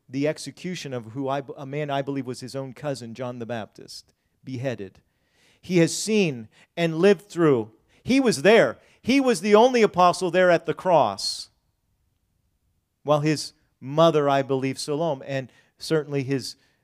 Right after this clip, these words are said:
uh, Jesus' mother, who became his then adopted mother. No, no wonder if she was his aunt,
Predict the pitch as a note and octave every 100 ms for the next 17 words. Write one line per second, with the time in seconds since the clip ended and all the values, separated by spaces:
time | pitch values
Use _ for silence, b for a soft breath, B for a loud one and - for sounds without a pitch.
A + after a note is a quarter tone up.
0 | _ _ - C3+ C3+ - F3+ D3 C#3 C3+
1 | B2 A#2+ B2+ C3 B2 B2+ - F#3+ F3+ C3+
2 | G#2 A2 B2+ A#2+ A#2+ B2 A#2+ A2+ A#2+ G#2+
3 | G#2+ G#2+ C#3+ A#2+ A2+ B2 A#2 - B2 B2
4 | A2+ D#3 A#2+ A#2 C3+ - A#2+ - C3 A2+
5 | A2 - _ B2 A2 C3 C3 G#2+ -